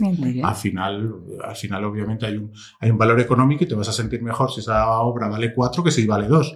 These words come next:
Speaker 1: Sí.
Speaker 3: Pero no dejamos de comprar obras que a lo mejor percibimos que no se van a revalorizar en el tiempo, pero que nos pellizcan el corazón.
Speaker 1: Nos emocionan,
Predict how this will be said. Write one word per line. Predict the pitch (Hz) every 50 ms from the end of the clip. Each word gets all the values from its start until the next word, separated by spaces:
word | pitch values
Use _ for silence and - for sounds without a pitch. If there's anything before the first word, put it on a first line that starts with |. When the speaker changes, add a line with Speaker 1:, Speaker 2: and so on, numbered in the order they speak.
| - -
Speaker 1:
Sí. | 202 185 - - _ _
Speaker 3:
Pero | - 139 143 143 175 180 175 180
no | 131 123 123 127 135
dejamos | 143 147 - - - 143 139 123 110 104 101
de | - 110 104
comprar | - 110 107 107 110 123 123 131 135
obras | 143 139 120 - 95 95 92 - - - - _ _ _ _ _ _ _ _ _ _ _
que | -
a | 107 104
lo | 104 101
mejor | 107 107 107 - 127 131 120 113 - - - - _
percibimos | 113 107 - - 110 113 123 127 104 -
que | - - - 98
no | 95 104 104
se | 104 -
van | 110 107 104 107
a |
revalorizar | 104 104 101 104 104 104 101 101 110 110
en | 110 107 113
el | 107 -
tiempo, | - 135 135 135 139 165 196 214 - - - - _
pero | - 131 127 139 160 160
que | 131 107
nos | 104 104 101 98 95 95 - -
pellizcan | - 107 98 104 104 107 - 117 107
el | 104
corazón. | 107 - 117 - 175
Speaker 1:
Nos | 127 151
emocionan, | 175 175 175 170 - - 180 170 165 165